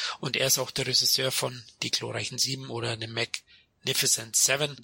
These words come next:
Der Cast ist schon mal, hat sich schon mal gut angehört, oder Dominik?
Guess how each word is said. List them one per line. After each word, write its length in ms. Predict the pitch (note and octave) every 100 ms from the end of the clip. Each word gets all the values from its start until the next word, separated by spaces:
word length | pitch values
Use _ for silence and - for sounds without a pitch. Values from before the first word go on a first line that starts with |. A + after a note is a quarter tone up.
| -
Der 180 | C3+ C3+
Cast 480 | - C#3 D3 G#3 -
ist 120 | -
schon 220 | - A#3
mal, 400 | A#3 A#3+ A#3+ A#3
hat 200 | - -
sich 120 | A3 G3
schon 140 | A#3
mal 100 | A#3+
gut 160 | G#3+ A#3
angehört, 480 | F#3+ G3 C3 B2+
oder 160 | D#3 G3
Dominik? 460 | F#3 C3 A#2 -